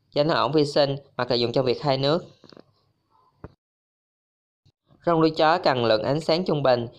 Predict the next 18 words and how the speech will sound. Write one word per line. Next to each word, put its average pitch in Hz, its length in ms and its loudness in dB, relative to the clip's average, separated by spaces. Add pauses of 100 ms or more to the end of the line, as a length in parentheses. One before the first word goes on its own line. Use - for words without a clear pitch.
cho - 120 -6
nên 147 320 2
phù 123 120 0
hợp 117 260 -2
cho 147 100 0
nuôi 143 220 0 (1080)
lẫn 110 200 -2
ngoài 151 140 0 (520)
bốn 151 180 0
tiếng 160 220 0
để 160 80 0
hạn 120 220 -4
chế 151 220 2
việc 123 300 -2 (260)
rêu 139 140 2
phát 160 160 -2
triển 123 240 -4
mạnh. 107 280 -4